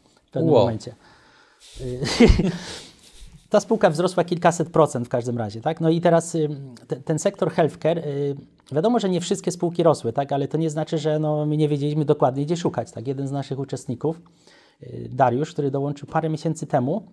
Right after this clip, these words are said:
Speaker 1: no, miał trochę może szczęścia rzeczywiście, tak? Ale, ale to było też takie szczęście poparte tym, tą praktyką, którą my stosujemy, prawda? I trafił na spółkę Envax i zrobił na niej w parę tygodni ruch tysiąc sto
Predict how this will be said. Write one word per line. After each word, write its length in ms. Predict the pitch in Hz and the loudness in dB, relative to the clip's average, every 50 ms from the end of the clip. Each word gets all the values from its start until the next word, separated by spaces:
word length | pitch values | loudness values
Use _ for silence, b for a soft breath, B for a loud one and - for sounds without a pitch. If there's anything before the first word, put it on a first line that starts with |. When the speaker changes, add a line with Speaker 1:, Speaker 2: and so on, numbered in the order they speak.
| b b b b b b b b - | b b b b b b b b -6
Speaker 1:
no, 80 | 165 | 0
miał 160 | 196 233 247 | 2 2 4
trochę 340 | 233 - 214 214 - 220 202 | 6 4 4 4 6 4 4
może 300 | 196 190 180 175 185 185 | 4 4 2 0 0 -2
szczęścia 380 | 170 - - 403 311 - - 139 | -2 -2 -2 -2 0 0 0 0
rzeczywiście, 500 | 123 139 - - 139 135 123 - - - | -2 -2 -4 -4 -4 -4 -6 -6 -8 -4
tak? 220 | - 151 170 - | -4 -4 -2 -2
Ale, 380 | 147 135 135 139 135 135 - 123 135 | -4 -4 -2 -4 -6 -8 -10 -10 -8
ale 160 | 135 139 147 | -6 -6 -6
to 120 | - 156 | -4 -6
było 240 | 143 139 151 151 151 | -4 -2 -2 -2 -2
też 180 | 151 - 143 - | -2 -4 -8 -8
takie 220 | - 151 - 151 | -8 -8 -6 -8
szczęście 380 | - - - 156 160 165 - 160 | -6 -4 -4 -4 -2 -2 -2 0
poparte 420 | 165 151 - 156 151 151 - 151 | 0 2 4 4 2 2 0 -2
tym, 480 | 143 - 147 151 151 147 147 147 147 143 | -2 -2 -2 -2 -2 -4 -6 -8 -8 -6
tą 140 | - 147 139 | -6 -6 -4
praktyką, 420 | - 156 156 - - 160 - 151 139 | -4 -4 -4 -4 -4 -6 -4 -6 -6
którą 200 | - - 143 139 | -6 -6 -6 -4
my 100 | 143 143 | -6 -6
stosujemy, 500 | 143 - 151 - - 202 196 151 113 104 | -6 -8 -8 -4 -2 -2 0 0 -2 -4
prawda? 300 | 110 113 110 127 156 156 | -6 -6 -6 -6 -6 -6
I 40 | |
trafił 280 | - - 156 - - 151 | -4 -4 -4 -4 -4 -4
na 100 | 147 135 | -6 -6
spółkę 340 | - - - 156 - - 147 | -6 -6 -6 -6 -4 -2 -2
Envax 440 | 139 131 107 131 160 196 - - - b b b b b b b b b - | -2 -2 0 -2 -2 -2 -4 -10 -20 b b b b b b b b b -10
i 60 | 135 | -10
zrobił 300 | 131 139 165 165 170 165 | -4 -2 -2 0 0 0
na 100 | 156 151 | 0 0
niej 120 | 151 151 139 | -2 -4 -2
w 60 | - | 0
parę 200 | - 160 156 151 | 0 0 0 0
tygodni 400 | 143 143 139 147 147 147 143 139 | -2 -2 -2 -2 -2 -2 -2 -2
ruch 240 | 135 139 135 - b b b b b b b _ | -2 -2 -2 -6 b b b b b b b _
tysiąc 460 | - 214 - - 202 170 160 170 - | -4 -4 -2 0 -2 -2 -2 -4 -8
sto 320 | - - 160 165 165 160 | -2 0 2 2 2 0